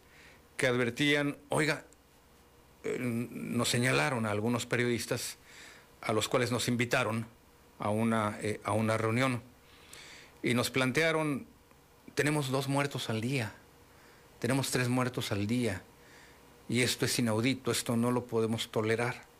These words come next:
Hoy nuestros promedios son de seis, siete ejecuciones. Saque usted la cuenta, trescientos sesenta y cinco días del año,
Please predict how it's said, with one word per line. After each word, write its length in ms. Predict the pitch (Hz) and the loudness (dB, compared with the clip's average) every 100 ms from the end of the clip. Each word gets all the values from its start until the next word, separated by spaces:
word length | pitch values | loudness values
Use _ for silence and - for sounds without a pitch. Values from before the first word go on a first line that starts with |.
| - - - - - - - | -20 -20 -20 -20 -20 -20 -2
Hoy 200 | 143 165 | 2 4
nuestros 920 | 160 139 - - 117 - - - - - - | 4 0 -2 0 0 0 -2 -4 -8 -14 0
promedios 760 | 135 147 135 131 127 - - - - - - - - - - - - - | 4 4 2 -2 -4 -8 -10 -16 -20 -20 -20 -20 -20 -20 -20 -20 -20 -12
son 380 | - 131 131 | -2 0 2
de 100 | 123 | 2
seis, 340 | 117 139 135 123 | 0 0 0 0
siete 380 | 131 131 131 127 | -2 0 0 -2
ejecuciones. 880 | - 131 139 - 190 139 - - - - - - - - | -2 -4 -2 0 0 0 -2 -6 -8 -20 -20 -20 -20 -16
Saque 300 | - 117 117 | -2 0 0
usted 180 | 117 113 | -2 0
la 120 | 123 | 0
cuenta, 420 | 123 156 131 117 - - - - - - | 2 0 0 -4 -6 -20 -20 -20 -20 -4
trescientos 540 | 107 104 117 113 104 | -2 0 0 0 -2
sesenta 300 | - 110 113 | 0 0 0
y 60 | 98 | -2
cinco 340 | 113 107 107 | -2 0 0
días 240 | 110 110 | 2 2
del 140 | 113 139 | 2 2
año, 340 | 135 104 113 | 2 0 -2